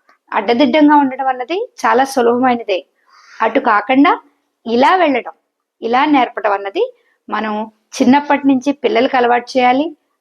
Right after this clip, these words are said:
అలాగే మనం కూడా అలవాటు చేసుకోవాలండి.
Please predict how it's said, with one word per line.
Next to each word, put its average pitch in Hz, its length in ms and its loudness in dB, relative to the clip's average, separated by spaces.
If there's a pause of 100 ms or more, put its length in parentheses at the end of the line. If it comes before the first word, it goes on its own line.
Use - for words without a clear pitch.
అలాగే 240 520 0 (360)
మనం 233 340 0
కూడా 302 200 2
అలవాటు 233 480 -2
చేసుకోవాలండి. 165 760 -6